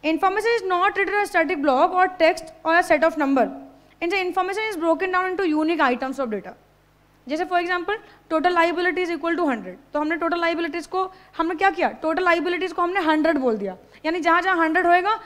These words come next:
वहाँ वहाँ पे शब्द क्या यूज़ होंगे? टोटल लायबिलिटीज, है ना? आई बात समझ में? जैसे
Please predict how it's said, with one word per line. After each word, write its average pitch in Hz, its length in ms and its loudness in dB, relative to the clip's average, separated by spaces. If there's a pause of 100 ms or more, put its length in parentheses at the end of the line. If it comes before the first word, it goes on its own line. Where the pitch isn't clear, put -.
(140)
वहाँ 330 100 4
वहाँ 339 140 2
पे 370 200 0
शब्द 359 260 -4
क्या 370 100 2
यूज़ 370 220 0
होंगे? 349 220 0
टोटल 294 520 -2
लायबिलिटीज, 214 540 -2
है 269 60 -4
ना? 392 120 -4 (260)
आई 320 100 -2
बात 381 140 -4
समझ 392 220 -4
में? 269 120 -4 (580)
जैसे 247 200 -6